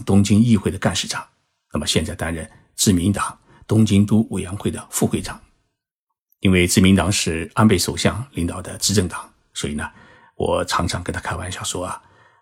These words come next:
我说：“你现在当的这官，如果落在北京的话，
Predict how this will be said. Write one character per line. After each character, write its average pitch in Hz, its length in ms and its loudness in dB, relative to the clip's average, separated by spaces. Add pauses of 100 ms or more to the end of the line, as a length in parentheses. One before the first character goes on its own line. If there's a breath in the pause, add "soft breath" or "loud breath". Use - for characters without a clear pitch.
我 - 80 0
说 80 120 0
：“你 85 140 -2
现 87 320 4
在 85 320 -2
当 87 180 -4
的 85 80 -4
这 87 120 -12
官， 104 360 4 (540 soft breath)
如 92 140 -2
果 95 120 0
落 95 120 2
在 95 120 0
北 - 220 -2
京 107 180 6
的 113 60 10
话， - 420 0